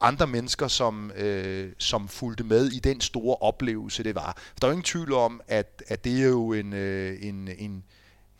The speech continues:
en oplevelse, som jeg aldrig nogensinde vil glemme. Og der er jo ikke nogen tvivl om, det ved du også selv som løber,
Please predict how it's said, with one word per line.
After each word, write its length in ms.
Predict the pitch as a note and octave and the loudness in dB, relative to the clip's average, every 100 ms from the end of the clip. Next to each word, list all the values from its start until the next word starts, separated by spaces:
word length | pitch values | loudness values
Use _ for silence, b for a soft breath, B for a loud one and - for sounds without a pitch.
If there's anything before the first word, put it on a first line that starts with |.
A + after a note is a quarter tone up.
| b b b b - _ - b b b | b b b b -20 _ -20 b b b
en 180 | G#2+ G#2 | -8 -2
oplevelse, 440 | F#2+ A#2 B2 A2 - | 0 2 0 -2 -4
som 160 | A2 | -2
jeg 100 | G2+ | 0
aldrig 160 | F#2+ A#2+ | 2 0
nogensinde 300 | A2+ A2 G#2+ | -4 -6 -6
vil 80 | A2+ | -4
glemme. 300 | F2+ E2+ G#2+ B B B | -4 -6 -10 B B B
Og 140 | G2+ A#2 | 0 6
der 60 | |
er 40 | A#2 | 6
jo 40 | |
ikke 120 | D#3 | 6
nogen 140 | D#3+ D#3+ | 4 0
tvivl 220 | - D3 | -2 -2
om, 120 | B2+ | -2
det 120 | A2+ | 0
ved 140 | C3+ D3+ | 4 4
du 100 | A#2+ | 6
også 140 | B2 | 4
selv 140 | C#3+ B2 | 4 2
som 140 | C3 | 0
løber, 300 | G#2 G#2+ B2+ | 0 2 2